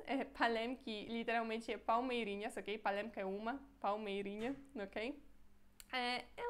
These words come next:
uma coisa feita de várias, é, várias plantas diferentes, coloridas, tal. É bem bonitinho. Tem que, tem que ver também. Tem que ver no,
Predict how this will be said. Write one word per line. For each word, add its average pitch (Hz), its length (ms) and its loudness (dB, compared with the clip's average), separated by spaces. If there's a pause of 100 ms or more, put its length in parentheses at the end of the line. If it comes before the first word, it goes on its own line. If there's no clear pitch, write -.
uma 453 140 6
coisa 330 640 6 (140)
feita 277 600 2 (200)
de 240 480 -2 (1500)
várias, 302 640 6 (280)
é, 247 240 4
várias 277 420 6
plantas 269 480 2
diferentes, 240 640 2
coloridas, 214 800 0
tal. 254 340 6
É 226 40 0
bem 381 220 4
bonitinho. 285 500 0
Tem 311 160 2
que, 311 180 4
tem 302 160 -2
que 302 100 0
ver 262 140 2
também. 214 320 -4 (120)
Tem 226 120 -6
que 220 140 -4
ver 214 280 2
no, 208 480 -2